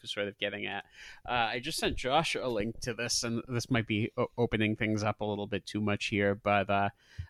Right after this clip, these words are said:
apparently this, uh, this episode of the cartoon, uh, actually comes from a, uh, an earlier comic from, uh, nineteen fifty-four. This whole, uh, land is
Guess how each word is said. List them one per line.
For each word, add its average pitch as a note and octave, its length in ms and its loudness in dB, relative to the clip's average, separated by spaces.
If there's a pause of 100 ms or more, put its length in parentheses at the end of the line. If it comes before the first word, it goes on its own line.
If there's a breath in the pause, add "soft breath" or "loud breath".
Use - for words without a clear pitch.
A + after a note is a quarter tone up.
apparently D3+ 520 4
this, A2+ 960 2
uh, A2+ 500 4 (200)
this C#3+ 260 0
episode A2+ 600 2
of G#2 100 -4
the G#2+ 100 -2
cartoon, A2 720 0
uh, - 120 -4
actually A2+ 680 -2
comes A2+ 460 -2
from A2 680 0 (640)
a, A2 480 2
uh, G2+ 420 0
an A2+ 200 -2
earlier A#2 400 2
comic A2 520 -2
from, G2+ 460 0
uh, G2 320 -2 (200)
nineteen A#2 460 -2
fifty-four. A2 920 -2
This - 220 0
whole, G#2+ 360 2
uh, G#2 320 2
land A2 440 -2
is G#2+ 200 -4